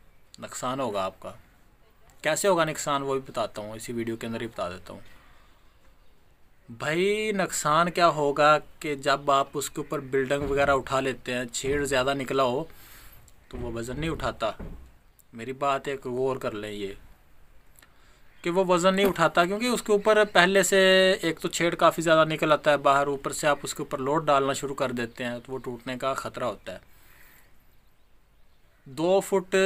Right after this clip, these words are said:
या ढाई फुट से ज़्यादा छेड़ ना निकालें। बाद औक़ात हमने देखा होता है कि चार चार फुट छेड़ निकाले होते हैं दोस्तों ने,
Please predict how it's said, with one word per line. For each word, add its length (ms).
या 280
ढाई 260
फुट 200
से 180
ज़्यादा 380
छेड़ 420
ना 160
निकालें। 440
बाद 280
औक़ात 280
हमने 240
देखा 300
होता 240
है 200
कि 260
चार 300
चार 160
फुट 220
छेड़ 340
निकाले 380
होते 240
हैं 100
दोस्तों 420
ने, 180